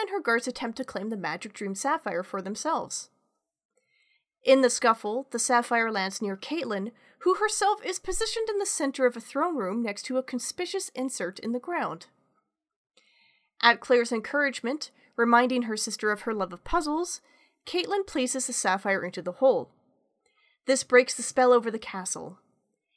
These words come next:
Emma and her guards turn to stone, while the various sentient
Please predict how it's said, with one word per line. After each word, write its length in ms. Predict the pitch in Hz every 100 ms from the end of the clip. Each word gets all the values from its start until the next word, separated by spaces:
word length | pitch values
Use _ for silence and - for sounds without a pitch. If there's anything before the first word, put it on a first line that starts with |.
| _ _ 247
Emma 200 | 240 240
and 200 | 233 226
her 140 | 233
guards 360 | 208 226 220 -
turn 220 | 247 226
to 80 | 202
stone, 540 | - 247 220 220 277 - - -
while 100 | 254
the 80 | 262
various 380 | 247 311 440 440
sentient 420 | - 320 285 277